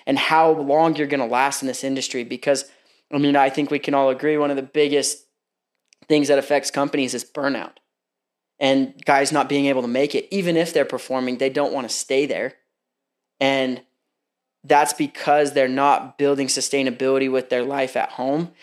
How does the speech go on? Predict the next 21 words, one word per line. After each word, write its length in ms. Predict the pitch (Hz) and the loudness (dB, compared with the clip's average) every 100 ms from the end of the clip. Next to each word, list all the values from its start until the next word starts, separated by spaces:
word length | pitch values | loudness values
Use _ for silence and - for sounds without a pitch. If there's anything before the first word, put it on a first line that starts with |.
| - _ | -20 _
even 300 | 175 160 160 | -2 0 0
if 140 | 151 | 0
it's 100 | 147 | -4
for 120 | - | -2
the 80 | 135 | -2
short 280 | 127 147 139 | 0 0 4
hours 260 | 135 135 127 | 4 2 -2
in 80 | |
the 60 | 131 | -6
morning 320 | 131 135 135 | -2 -2 0
where 120 | 127 | -2
you're 140 | 127 127 | -2 0
waking 320 | 135 135 143 | 0 0 0
up, 160 | 135 135 | -2 -2
you're 100 | 127 | -6
getting 320 | - 139 135 | 0 0 2
in 100 | 131 | -2
a 40 | |
good 180 | 120 123 | -2 -2
workout, 580 | 120 123 123 127 123 - - - _ | -2 -4 0 0 0 -4 -20 -20 _
you 420 | 131 131 131 131 | -2 2 2 0